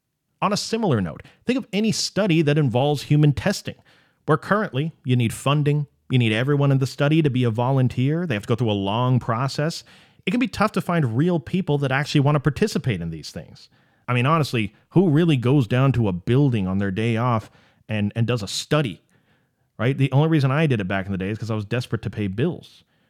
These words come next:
Well, as Stuart Armstrong says, imagine the possibility of scientists using this surveillance data and instantly being able to test any number of theories from all different ages, cultures, and lifestyles. As he says, the panopticon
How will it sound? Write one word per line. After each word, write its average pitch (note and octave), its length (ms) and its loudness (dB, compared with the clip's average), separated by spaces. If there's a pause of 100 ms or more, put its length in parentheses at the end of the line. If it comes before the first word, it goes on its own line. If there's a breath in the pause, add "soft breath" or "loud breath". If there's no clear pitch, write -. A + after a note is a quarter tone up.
(140)
Well, D#3+ 100 2
as E3+ 100 2
Stuart G#3+ 280 0
Armstrong F#3 400 0
says, C#3+ 260 -4
imagine F3 380 0
the G#3 80 0
possibility D#3+ 680 -2
of B2+ 80 -2
scientists D#3 600 -2
using D#3 320 4
this D3 120 -2
surveillance C#3+ 640 0
data F2 340 -10 (300 loud breath)
and E3 160 4
instantly G#3+ 460 2
being D#3+ 180 2
able D#3+ 160 2
to D#3 80 2
test G#3 380 0
any E3+ 160 4
number G3+ 260 2
of G#2+ 80 -2
theories C2 400 -8
from A2+ 160 0
all C#3 140 2
different C#3 340 0
ages, C3 460 -2
cultures, C3+ 480 -2
and C#3+ 100 2
lifestyles. - 580 -6 (360 loud breath)
As C3+ 140 -2
he G3 120 -2
says, D3 300 0
the C3+ 100 -4
panopticon C3 800 -2